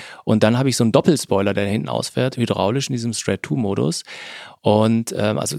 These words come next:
ich habe einen, einen großen Spoiler und einen kleinen in dem großen nochmal integriert. Klingt kompliziert, äh,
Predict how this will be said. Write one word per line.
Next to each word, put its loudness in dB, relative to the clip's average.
ich -10
habe -8
einen, -4
einen -2
großen 2
Spoiler 2
und -4
einen 0
kleinen 2
in 2
dem 4
großen 2
nochmal 2
integriert. -2
Klingt 0
kompliziert, -2
äh, -2